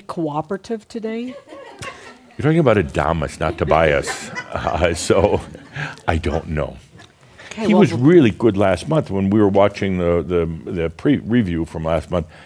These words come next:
Speaker 2: He was so calm and gentle. You know why, though? 'Cause Gene cut out all the parts that had to do with the audience interaction where he was brutal,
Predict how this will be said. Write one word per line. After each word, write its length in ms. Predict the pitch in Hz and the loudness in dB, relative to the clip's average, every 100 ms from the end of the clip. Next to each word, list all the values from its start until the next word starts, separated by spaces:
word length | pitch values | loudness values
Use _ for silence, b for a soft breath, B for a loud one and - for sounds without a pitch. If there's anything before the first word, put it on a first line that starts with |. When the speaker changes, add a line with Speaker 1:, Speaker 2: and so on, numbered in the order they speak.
| B B B | B B B
Speaker 2:
He 160 | - | -16
was 200 | 190 - | -12 -12
so 220 | - 127 - | -8 -6 -6
calm 600 | - - - 107 147 156 107 | -8 -16 -10 -8 -4 -4 -4
and 240 | 82 69 | -6 -6
gentle. 420 | 92 117 143 123 B B B B | -2 0 0 -2 B B B B
You 140 | - 104 | 0 2
know 80 | |
why, 240 | 95 117 107 | 4 4 4
though? 240 | 76 69 - - _ _ _ b b b b b | 0 -6 -12 -20 _ _ _ b b b b b
'Cause 180 | 104 90 | -2 0
Gene 340 | 101 131 131 | 2 2 2
cut 280 | - 101 92 | 2 2 2
out 180 | 85 80 | 4 4
all 300 | 87 127 147 | 6 6 4
the 100 | 143 | 2
parts 380 | - 98 92 | 2 2 2
that 80 | 92 | 0
had 160 | 92 85 | 2 2
to 80 | 80 | 2
do 120 | 95 | 4
with 120 | 85 | 4
the 80 | 95 | 6
audience 420 | 101 110 104 92 | 6 6 4 4
interaction 640 | 110 92 95 101 - 92 | 4 6 4 2 0 0
where 160 | 90 98 | 2 4
he 80 | 110 | 4
was 160 | 98 78 | 2 0
brutal, 520 | 73 123 113 82 | 4 6 6 4